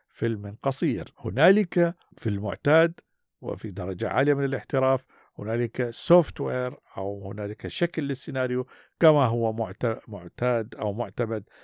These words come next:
في ال-، ال-، المدرسة الهوليودية. لكن على صعيدنا، على صعيد تجاربنا في العالم العربي،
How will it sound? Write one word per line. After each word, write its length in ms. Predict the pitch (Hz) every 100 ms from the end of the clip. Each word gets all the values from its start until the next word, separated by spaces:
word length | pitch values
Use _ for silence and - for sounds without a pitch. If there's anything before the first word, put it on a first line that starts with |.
| - _
في 520 | - 120 113 113 110
ال-، 760 | - 107 104 101 104 101 -
ال-، 240 | 98 98 92
المدرسة 540 | 90 104 117 110 -
الهوليودية. 760 | 85 117 123 180 185 160 87 -
لكن 540 | 104 90 80 - 135 180 - _ _ _
على 260 | 131 110
صعيدنا، 680 | 92 - 101 110 110 117 120 -
على 120 | 92
صعيد 280 | - - 110
تجاربنا 540 | 120 120 117 113 117
في 100 | -
العالم 320 | - 127 120
العربي، 460 | 120 127 120 117